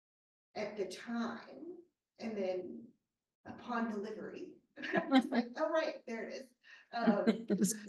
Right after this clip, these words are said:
Speaker 2: great,
Speaker 1: like
Speaker 2: great awareness. No, Ellen, for sure. Gener-, um, someone asked Beth in the group interview today about cultivating joy.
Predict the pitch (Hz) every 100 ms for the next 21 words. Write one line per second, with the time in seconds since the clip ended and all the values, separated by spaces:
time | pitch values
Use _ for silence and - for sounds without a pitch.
0 | 214 233 277 220 143 - 262 247 - -
1 | 262 294 294 262 262 254 190 - 240 240
2 | 202 214 233 226 214 - 214 - - 262
3 | 226 139 143 - _ - - 220 233 -
4 | - - - 208 202 190 - - - 190
5 | - 233 233 208 220 202 - - 196 185
6 | - - - 185 175 170 175 - 180 175
7 | 185 180 - 185 185 175 160 151 151 151
8 | 131 120 - - 147 170 160 156 - -
9 | 165 165 175 165 156 147 139 147 156 196
10 | 294